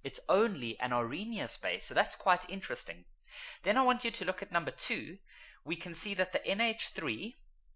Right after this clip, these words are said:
is causing, uh, is producing O H minus in water.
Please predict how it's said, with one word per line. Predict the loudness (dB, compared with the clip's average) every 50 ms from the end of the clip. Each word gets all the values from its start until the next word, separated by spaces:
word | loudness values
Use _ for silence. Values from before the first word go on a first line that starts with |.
| _ _ _ -20 -20 _ _ _ _ -20 -20 -20 -20 -4
is | 0 2 2 2 2 0
causing, | 0 2 4 4 4 4 2 0 -2 -2 -4 -6 -8 -8 -10 -14 -4 0
uh, | 2
is | 2 4 4 2 0
producing | 0 -4 -6 -4 -4 -4 -2 -2 -4 -4 2
O | 4 4 6
H | 6 4 2 -2 2
minus | 6 6 6 6 4 0 -2 -2 -2 -2
in | -4 -8 -6 -6
water. | -6 -6 -6 2 2 2 2 2